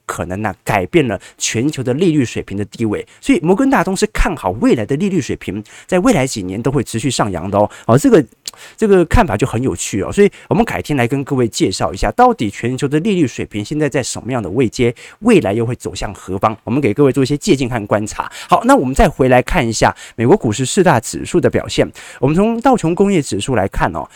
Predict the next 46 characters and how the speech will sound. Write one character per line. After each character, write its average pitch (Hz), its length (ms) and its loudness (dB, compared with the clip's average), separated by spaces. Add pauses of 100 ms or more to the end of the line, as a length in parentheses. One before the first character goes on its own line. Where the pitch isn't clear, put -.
(100)
呃， 113 240 2 (120)
道 147 140 6
琼 143 180 -2
上 151 180 -2
涨 110 200 -2
一 220 60 -4
点 104 220 -2
零 110 180 -2
五 156 60 0
点 127 180 0 (160)
啊， 90 180 0
零 131 200 0
点 104 220 0
零 107 200 0
零 120 180 0
三 143 260 -4
percent 92 400 -6
啊， 87 60 -12
收 139 120 -4
在 143 100 0
三 139 140 -4
万 139 80 -4
两 80 160 -8
千 110 180 -4
九 110 160 0
百 90 160 -4
四 - 200 -8
十 117 140 -6
五 113 140 -6
点。 113 200 -6 (320)
标 247 220 6
普 98 220 -4
则 107 120 -4
是 127 140 -4
下 113 260 -4
跌 98 140 -2
了 101 80 2
三 127 200 -4
十 117 120 -8
一 127 160 -4
点， - 180 -2 (260)
零 147 180 0
点 104 180 0
七 - 160 -4
十 131 140 -6
percent， - 320 -4